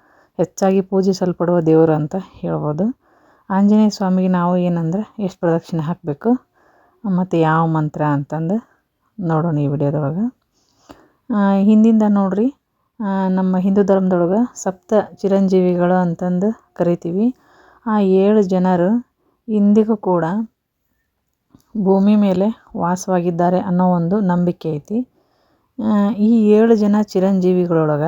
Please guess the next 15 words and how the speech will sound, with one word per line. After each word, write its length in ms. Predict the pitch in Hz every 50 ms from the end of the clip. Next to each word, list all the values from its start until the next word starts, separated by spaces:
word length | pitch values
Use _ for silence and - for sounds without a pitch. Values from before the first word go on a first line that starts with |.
| 185 214 254 262 -
ಆಂಜನೇಯ 540 | 175 185 190 202 202 208 202 208 202 196 196
ಸ್ವಾಮಿ 320 | 196 208 185 175 175 175
ಕೂಡ 240 | - - 175 170 190 233 247 - _ _ _ _ -
ಒಬ್ರು. 500 | 196 165 151 147 156 160 202 247 254 _ _ _ _ _ _ _ _ _ _ _ -
ಮ್, 220 | 220 202 196 196 190
ಈ 240 | - - - 202 214
ಒಂದು 240 | 214 208 208 202
ಧಾರ್ಮಿಕ 480 | 190 180 170 180 185 190 202 214 - 208
ಗ್ರಂಥಗಳ 500 | 185 170 175 175 196 208 - 202 202 190
ಪ್ರಕಾರ 380 | 185 190 - 170 - - 180 180
ಹೇಳ್ಬೇಕಂತಂದ್ರೆ, 920 | 160 - 175 160 165 170 160 - - 160 156 156 - 165 156 156 170 180 196
ಆಂಜನೇಯ 480 | 190 175 180 190 196 208 202 202 196
ಸ್ವಾಮಿ 380 | 190 - - 180 170 180 185 180
ಇಂದಿಗೂ 380 | 175 175 185 185 185 185 190 180
ಕೂಡ, 260 | - - 165 165